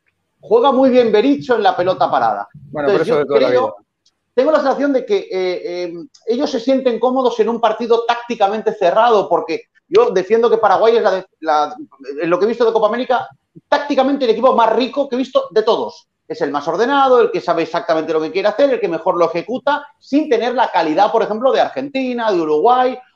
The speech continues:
Speaker 1: o de Brasil para, para de media cancha hacia adelante, ¿no?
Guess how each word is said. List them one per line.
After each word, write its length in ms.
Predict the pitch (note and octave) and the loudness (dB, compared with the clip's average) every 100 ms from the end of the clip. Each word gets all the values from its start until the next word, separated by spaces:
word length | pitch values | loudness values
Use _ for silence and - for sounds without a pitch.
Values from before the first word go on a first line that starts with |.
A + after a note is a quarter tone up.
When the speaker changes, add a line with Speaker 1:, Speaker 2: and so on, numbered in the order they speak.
| _ | _
Speaker 1:
o 120 | D#3+ | 2
de 100 | D#3 | 4
Brasil 540 | G#3+ - - C4+ D#4 A3 | 4 0 0 0 2 2
para, 260 | F#3+ - | 2 2
para 260 | E3+ D3 - | 0 -2 -4
de 100 | E3 | -8
media 340 | D#3+ F#3 G#3 G3 | -4 0 0 2
cancha 280 | G#3 F#3+ F3+ | 0 0 -2
hacia 160 | E3+ | 2
adelante, 480 | C3+ C3+ C3+ B2 A#2 | 4 4 2 -2 -8
¿no? 200 | E3+ | -8